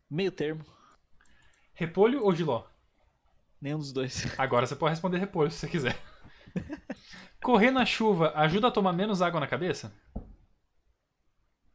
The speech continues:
Speaker 1: Puta, eu não sou físico pra saber disso não, velho, mas acho que não.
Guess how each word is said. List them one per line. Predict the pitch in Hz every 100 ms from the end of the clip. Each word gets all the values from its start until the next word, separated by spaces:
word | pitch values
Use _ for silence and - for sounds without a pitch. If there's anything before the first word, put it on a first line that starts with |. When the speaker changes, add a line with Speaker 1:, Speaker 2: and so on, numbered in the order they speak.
| _ _ _ _ _ _ _ _ _ _ _ _
Speaker 1:
Puta, | 131 -
eu | 113
não | 131
sou | - 180
físico | - 175 -
pra | -
saber | 175 196 196
disso | 196 226 -
não, | 180 160
velho, | 127
mas | 127 135
acho | 139
que | 311
não. | 311 143